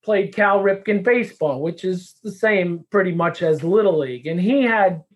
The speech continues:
tournaments. He played on a travel team. We'd be taking ferry boats to Long Island. I didn't want to miss any of those precious weekends if I could by being in the diaconate.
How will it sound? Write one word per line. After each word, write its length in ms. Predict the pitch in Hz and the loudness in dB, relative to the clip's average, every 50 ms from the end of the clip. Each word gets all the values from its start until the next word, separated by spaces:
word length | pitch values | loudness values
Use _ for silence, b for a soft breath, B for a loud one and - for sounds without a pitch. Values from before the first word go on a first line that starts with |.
| _ - | _ -10
tournaments. 540 | - - 196 185 175 160 160 156 151 147 - | -2 2 2 2 2 0 -2 -2 -4 -4 -6
He 80 | 190 180 | -10 -10
played 300 | - 202 220 214 202 208 | -4 0 2 2 2 2
on 140 | 202 190 | 2 0
a 40 | 185 | -2
travel 480 | 185 - - 240 240 240 226 196 180 165 | -2 -2 0 2 2 2 2 2 0 -2
team. 260 | - - 165 160 156 | -2 -8 -8 -6 -6
We'd 140 | 156 165 160 | -6 -8 -8
be 140 | 175 180 180 | -8 -8 -4
taking 340 | - 202 196 190 185 180 | -2 -2 -2 0 -2 -4
ferry 440 | 170 - - 220 214 214 214 208 190 | -4 -4 -2 0 0 2 2 0 -2
boats 360 | 156 196 196 190 196 196 - | 0 2 2 2 2 0 -2
to 80 | - 196 | -2 0
Long 300 | 180 180 180 180 175 175 | 2 2 2 2 2 0
Island. 500 | 190 208 220 220 196 175 143 139 135 127 _ b b b b b b b b | 0 0 2 2 2 0 -2 -4 -10 -12 _ b b b b b b b b
I 160 | 226 262 269 | 0 0 0
didn't 360 | 226 214 277 262 - 240 233 | 0 0 -2 -2 0 2 2
want 220 | 233 233 226 208 190 | 4 4 4 4 2
to 60 | 185 | 2
miss 420 | 190 202 226 214 190 - - - - | 2 2 2 2 2 0 -2 -6 -4
any 280 | 196 202 202 190 185 | -2 0 2 4 4
of 120 | 185 185 180 | 4 4 4
those 320 | 190 202 202 202 202 - | 4 4 4 2 0 -2
precious 580 | - - 208 185 165 - - 170 147 - - 160 | -4 0 0 0 0 -2 -8 -12 -12 -12 -10 -8
weekends 680 | 160 160 160 147 - 170 165 160 160 156 147 135 _ _ - | -8 -8 -8 -8 -8 -8 -6 -6 -6 -8 -10 -12 _ _ -10
if 180 | - 139 - | -8 -8 -6
I 200 | 160 151 147 151 | -4 -4 -4 -6
could 560 | 147 - - 247 240 202 156 147 147 156 160 - _ _ _ _ - | -8 -6 0 2 4 4 4 2 0 -2 -4 -14 _ _ _ _ -4
by 480 | 175 170 170 165 165 165 170 165 - _ _ - | -2 -2 0 0 0 -2 -4 -6 -12 _ _ -6
being 400 | 170 202 190 185 185 180 185 185 | -2 -2 0 0 0 0 -2 -2
in 140 | 190 180 180 | -4 -2 -2
the 80 | 175 160 | -2 -2
diaconate. 800 | 139 170 170 170 196 233 226 220 214 - 160 120 113 - - | -2 -2 2 2 2 4 2 0 -2 -4 -10 -12 -14 -16 -20